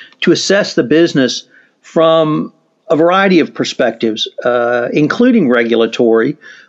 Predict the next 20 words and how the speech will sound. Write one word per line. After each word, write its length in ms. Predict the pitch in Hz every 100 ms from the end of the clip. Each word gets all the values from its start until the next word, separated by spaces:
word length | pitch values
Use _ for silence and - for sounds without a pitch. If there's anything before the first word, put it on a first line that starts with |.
| -
Uh, 200 | 160 160
but 140 | 180
also, 280 | 220 285 220
Tim, 240 | - 190 175
I 80 |
would 180 | 180 190
suggest 520 | - 139 156 156 -
to 80 | -
you 300 | 156 156 160
that, 400 | 147 143 147 147 - - - - -
uh, 340 | 131 131 131 127
one 300 | 147 190 226
view 260 | 190 180
might 340 | 160 151 147 147
be 500 | 147 143 143 143 -
something 400 | - 180 190 156
along 240 | 151 147
the 80 | 147
lines 380 | 143 139 139 127
of, 240 | 131 113